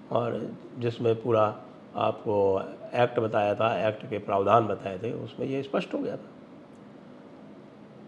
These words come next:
तो अब प्रश्न ये है कि हमारे जो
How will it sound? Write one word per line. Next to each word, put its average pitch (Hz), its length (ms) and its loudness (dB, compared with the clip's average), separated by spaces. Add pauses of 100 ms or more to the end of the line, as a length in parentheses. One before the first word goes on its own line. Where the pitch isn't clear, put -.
(500)
तो - 40 8
अब 226 840 10 (880)
प्रश्न 220 340 6
ये 175 240 12
है 135 400 10
कि 185 560 4 (380)
हमारे 131 500 8
जो 147 200 -2